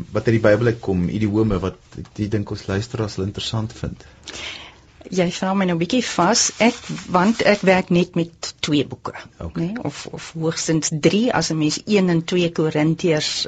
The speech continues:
Speaker 2: eh, as een boek sou beskou, en dan Rigters. Want daar is 'n hele span van Bybelvertalers.
Speaker 1: Hmm.
Speaker 2: Dit is nou ook 'n interessante aspek van hierdie proses, is dat dit is 'n, 'n groot span. Ek dink dit is veertig plus mense wat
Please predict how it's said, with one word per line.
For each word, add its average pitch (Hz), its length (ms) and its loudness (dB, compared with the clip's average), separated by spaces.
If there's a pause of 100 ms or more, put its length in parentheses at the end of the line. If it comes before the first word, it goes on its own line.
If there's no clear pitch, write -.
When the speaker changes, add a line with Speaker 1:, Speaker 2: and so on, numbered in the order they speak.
Speaker 2:
eh, 135 160 -4 (520)
as - 280 0 (260)
een 165 220 4
boek 151 160 -4
sou - 180 -2
beskou, 180 520 -4 (340)
en 170 280 2
dan 160 260 4 (140)
Rigters. - 960 -4 (200)
Want 185 300 0
daar 196 160 4
is 208 120 0
'n 185 120 0
hele 220 260 6
span 165 480 4
van 147 240 -6
Bybelvertalers. - 1000 -6
Speaker 1:
Hmm. - 80 -6
Speaker 2:
Dit 165 200 -6
is 180 140 -2
nou 170 200 0
ook 202 200 2
'n - 100 2
interessante 151 600 0
aspek - 420 -4
van - 160 -2
hierdie 160 300 0
proses, - 560 -6
is - 140 -12
dat - 200 -8
dit - 200 -12
is - 180 -4
'n, 135 100 -6 (180)
'n 95 100 -4
groot 190 500 -2
span. - 320 0
Ek 143 120 -6
dink 160 200 -4
dit 165 80 -8
is - 220 -8
veertig 165 500 -4
plus - 260 0
mense 143 480 -4
wat 147 160 -4